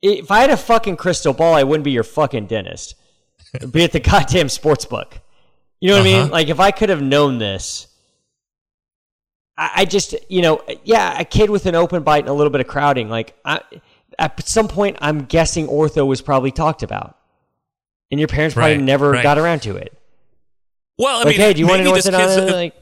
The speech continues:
Speaker 2: Well, I mean, uh, what about the other times where you see someone who's, yeah, they're crowded and, and, and everything, and a shit ton of fillings that are, aren't even getting done? So you won't even do the easy stuff. You're, you, you wanna
Speaker 1: Right.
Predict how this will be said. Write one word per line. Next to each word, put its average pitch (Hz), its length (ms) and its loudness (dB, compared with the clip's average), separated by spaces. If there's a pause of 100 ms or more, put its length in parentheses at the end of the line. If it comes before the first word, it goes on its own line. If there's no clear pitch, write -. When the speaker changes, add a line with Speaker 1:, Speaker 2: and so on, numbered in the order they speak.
(1300)
Speaker 2:
Well, 254 160 0
I 233 60 -2
mean, 240 220 -4
uh, 185 220 -8
what 214 140 0
about 254 220 -2
the 302 60 0
other 269 120 0
times 170 260 -4
where 165 120 -2
you 156 80 -6
see 226 220 -6
someone 170 360 -2
who's, 143 380 0
yeah, 196 100 -2
they're 151 80 -2
crowded 147 540 -4
and, 131 160 -6
and, 123 180 -6
and 123 160 -4
everything, 139 340 -4 (240)
and 165 140 -4
a - 20 -2
shit - 280 -6
ton 233 200 -4
of 147 80 -6
fillings 135 560 -4
that 151 220 -4
are, 139 220 -4 (120)
aren't 175 180 -2
even 175 140 -2
getting 156 280 -2
done? 117 400 -2 (520)
So 160 440 0 (100)
you 147 120 0
won't 240 160 -2
even 202 120 -2
do 208 100 0
the 160 160 -4
easy 208 240 -4
stuff. 123 520 -6
You're, 143 120 -4
you, 147 280 -4 (200)
you 131 160 -2
wanna 156 320 0
Speaker 1:
Right. 113 160 -12